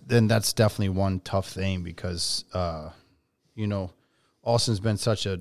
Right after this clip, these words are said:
natural talent. He, he got super lucky with that, and he really hasn't worked as hard as some of the other kids had. And,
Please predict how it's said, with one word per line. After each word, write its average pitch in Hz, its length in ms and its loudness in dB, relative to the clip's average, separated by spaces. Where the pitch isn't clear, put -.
natural 101 460 -2
talent. 101 520 -2
He, 95 200 -6
he 92 200 -6
got 95 240 -4
super 95 340 -6
lucky 92 380 -6
with 87 160 -10
that, 95 420 -6
and 82 200 -16
he 107 100 -4
really 117 280 4
hasn't 107 300 0
worked 98 280 -4
as 90 80 -6
hard 95 280 -2
as 85 280 -8
some 107 280 0
of 98 60 0
the 92 160 -2
other 95 180 -4
kids 85 300 -12
had. 87 400 -8
And, 82 260 -10